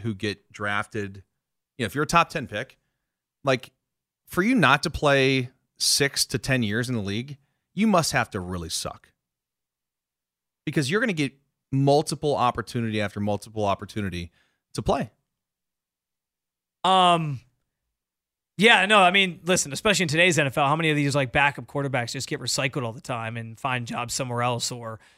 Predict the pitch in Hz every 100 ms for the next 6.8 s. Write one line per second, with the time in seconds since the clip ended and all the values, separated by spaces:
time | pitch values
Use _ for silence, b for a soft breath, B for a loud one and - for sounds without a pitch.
0 | b _ _ _ 127 107 127 - 123 120
1 | 131 131 131 139 135 143 127 131 - 107
2 | - 139 123 - - - 117 113 120 123
3 | 123 131 - 135 135 123 104 104 139 127
4 | 127 - 175 214 185 131 - 117 190 175
5 | 135 110 131 123 147 170 120 120 123 117
6 | 110 - 110 107 117 107 98